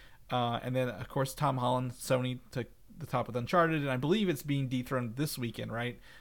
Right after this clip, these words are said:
Um, by something, I don't know, what, what's it? No, maybe it's the Batman. I think the Batman will dethrone it, so. Um, I've not had a chance to watch Uncharted. Uh, I've heard various things on it, so, um, yeah, but I think one of the funnest things, again, spoilers if you've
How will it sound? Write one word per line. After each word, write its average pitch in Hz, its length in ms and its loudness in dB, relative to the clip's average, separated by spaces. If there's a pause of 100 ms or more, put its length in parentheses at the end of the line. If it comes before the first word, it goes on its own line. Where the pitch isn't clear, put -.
(200)
Um, 113 460 -2 (460)
by 123 220 0
something, 120 300 -4 (160)
I 135 80 -2
don't 147 120 0
know, 131 120 2
what, 135 280 -8
what's 143 160 -2
it? 143 200 -4
No, 135 300 4 (380)
maybe 185 140 6
it's 175 100 2
the 131 80 0
Batman. 101 480 -2 (140)
I 131 60 -4
think 139 120 2
the 131 60 -2
Batman 110 320 0
will 104 80 -8
dethrone 107 400 -12
it, - 120 -16
so. - 240 -12 (600)
Um, 117 340 -2
I've 170 120 6
not 202 120 8
had 190 100 6
a 180 40 0
chance 180 260 0
to 180 60 2
watch 175 220 4
Uncharted. 175 500 2 (280)
Uh, 131 280 2
I've 131 160 -4
heard 131 220 -2
various 131 760 0
things 139 320 -2
on 151 160 0
it, 160 160 -4
so, 117 300 -2 (540)
um, 117 420 -2 (360)
yeah, 135 260 4
but 135 200 2
I 147 160 6
think 214 280 2 (280)
one 165 160 4
of 170 40 2
the 156 80 0
funnest 196 220 2
things, 160 260 2
again, 143 240 0
spoilers 180 520 2
if 151 240 -2
you've 135 180 0